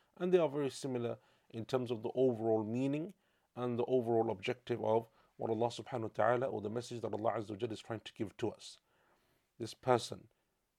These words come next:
either they're not going to use those blessings for the sake of Allah subhanahu wa ta'ala and to come closer to Allah Azza wa Jalla, or it is a question that Allah is posing, why don't they use that? Instead of using those blessings in heedlessness and neglect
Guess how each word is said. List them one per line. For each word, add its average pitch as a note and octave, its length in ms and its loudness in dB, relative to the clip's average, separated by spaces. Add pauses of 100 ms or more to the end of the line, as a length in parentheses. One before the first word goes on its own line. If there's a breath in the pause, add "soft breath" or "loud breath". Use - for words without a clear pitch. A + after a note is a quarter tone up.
(180)
either C3 280 4
they're A#2 140 0
not A#2+ 160 -2
going B2+ 160 -4
to A#2+ 140 -8
use B2 300 -2
those A2+ 200 -2
blessings B2+ 480 -6
for A2 120 -12
the G2+ 60 -10
sake B2+ 260 -4
of A2+ 60 -2
Allah A2+ 200 -2
subhanahu A#2 480 -6
wa A2+ 60 0
ta'ala C3 180 2
and A#2 100 -8
to - 60 -20
come A2+ 120 -10
closer A#2+ 280 -4
to B2 100 -2
Allah A2+ 240 0
Azza A#2+ 140 -4
wa A#2 100 0
Jalla, C3+ 220 -2 (380 soft breath)
or C#3 200 2
it C3+ 100 0
is B2+ 140 -2
a B2 80 0
question D#3 440 -2
that B2+ 80 0
Allah A#2+ 240 2
is A2 120 -6
posing, A2+ 520 -4
why D#3+ 140 6
don't C#3+ 220 0
they A2 80 -6
use G2 280 -4
that? - 240 -10
Instead A#2+ 280 -6
of A#2+ 160 6 (340 soft breath)
using B2+ 360 0
those A2+ 160 -2
blessings B2 520 -4
in G#2+ 120 -6
heedlessness B2 680 -4
and A2 80 -8
neglect G#2+ 540 -6